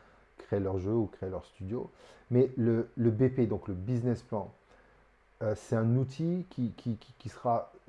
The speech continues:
quatre-vingt-quinze pour cent, faut le dire, comme tu le dis, faussé, c'est normal, mais c'est, ça sert pas à ça en fait.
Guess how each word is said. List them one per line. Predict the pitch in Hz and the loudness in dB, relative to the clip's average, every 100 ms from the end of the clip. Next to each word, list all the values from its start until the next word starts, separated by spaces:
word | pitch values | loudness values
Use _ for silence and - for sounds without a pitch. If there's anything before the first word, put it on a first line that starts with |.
| - | -6
quatre-vingt-quinze | - 131 - 131 117 123 | -4 -4 -2 -4 -2 -4
pour | - 113 | -6 -8
cent, | - 117 - | -4 -6 -6
faut | - 104 | -6 -4
le | |
dire, | 101 110 - | -2 -2 -2
comme | 101 | -6
tu | 98 | -6
le | 98 | -8
dis, | 101 | -8
faussé, | - - 117 - 135 - - | -6 0 0 2 -2 -2 -16
c'est | - 90 | -8 -4
normal, | 92 101 98 95 135 147 - - - _ _ | 2 2 2 2 2 0 -14 -20 -20 _ _
mais | 117 135 180 | 2 6 4
c'est, | 185 - 127 - - _ - | 2 0 2 0 -8 _ -20
ça | - 123 | -6 -4
sert | - 147 | -4 -4
pas | 165 | -2
à | 139 | -2
ça | - 107 | -2 -6
en | |
fait. | - | -6